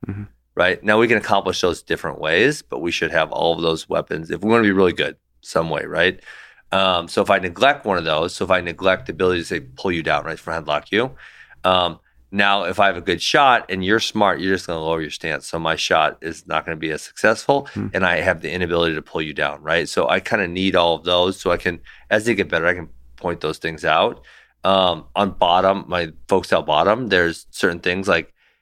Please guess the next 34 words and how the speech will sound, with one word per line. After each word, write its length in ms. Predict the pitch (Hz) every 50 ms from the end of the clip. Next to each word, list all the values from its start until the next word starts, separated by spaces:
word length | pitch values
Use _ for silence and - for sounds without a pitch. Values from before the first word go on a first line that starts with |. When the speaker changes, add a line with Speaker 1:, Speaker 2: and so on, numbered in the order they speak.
| _ _ _ -
Speaker 2:
you 80 | - -
have 280 | - - 101 98 95 -
to 60 | -
be 120 | 98 92
good 160 | 87 98 90 85
at 80 | 80
leg 180 | 85 82 82 78
right 180 | 80 73 73
defense, 600 | - 82 76 - - - - - - - - - _ _ _ _ _ _ _ - - -
Speaker 1:
Mm-hmm. 180 | 98 98 98 92 -
Speaker 2:
right? 160 | 85 87 87
You 60 | 80 80
have 220 | 76 90 85 -
to, 60 | - 85
I 40 |
mean, 200 | 90 92 87 85 -
eh, 280 | 65 76 73 69 67 82
or 100 | 87 95 92
at 260 | - - 85 92 92
a 40 | -
high 120 | 92 90
level, 260 | 85 87 85 87 87
or 160 | 78 64 82
you're 100 | 87 85
just 220 | 82 87 - - -
gonna, 140 | - 92 87
you're 140 | 95 98
gonna 120 | 98 101 98 85
get, 120 | - -
when 140 | 101 107 110
you 100 | 110 107
get 180 | 107 120 113
it 60 | 110 92
in, 340 | 107 117 123 131 139 139